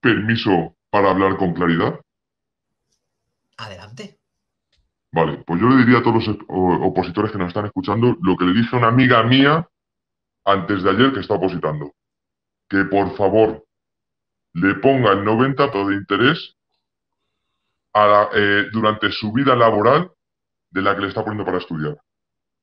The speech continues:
Speaker 1: Con un noventa por ciento de interés, me vale.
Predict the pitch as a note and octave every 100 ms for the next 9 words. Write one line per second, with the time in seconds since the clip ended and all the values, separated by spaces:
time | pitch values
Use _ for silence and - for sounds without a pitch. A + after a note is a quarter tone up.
0 | _ - A#2+ D#3 F3+ E3+ D3 D3 C3 B2
1 | B2+ A#2+ A2+ G#2+ G2+ F#3 - _ _ _
2 | _ _ _ _ _ _ _ _ - F2
3 | F2 -